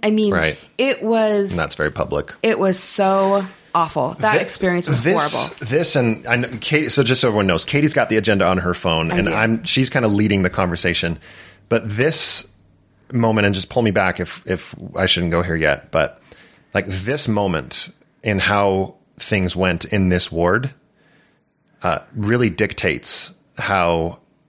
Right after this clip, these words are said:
Speaker 2: the next few years go.
Speaker 1: Yeah.
Speaker 2: Because even though the, like, the sin, quote unquote, stopped,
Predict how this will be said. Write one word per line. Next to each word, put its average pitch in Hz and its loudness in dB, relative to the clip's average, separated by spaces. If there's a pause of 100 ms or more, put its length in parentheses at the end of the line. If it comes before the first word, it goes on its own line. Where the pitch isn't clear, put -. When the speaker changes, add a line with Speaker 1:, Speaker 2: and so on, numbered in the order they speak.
(180)
Speaker 2:
the 98 0
next 98 0
few 113 0
years 95 0
go. 76 -2 (120)
Speaker 1:
Yeah. 170 -10 (180)
Speaker 2:
Because 107 0
even 139 2
though 117 0
the, 95 0 (280)
like, 92 0
the 98 0
sin, 107 2
quote 101 0
unquote, 95 0
stopped, - -2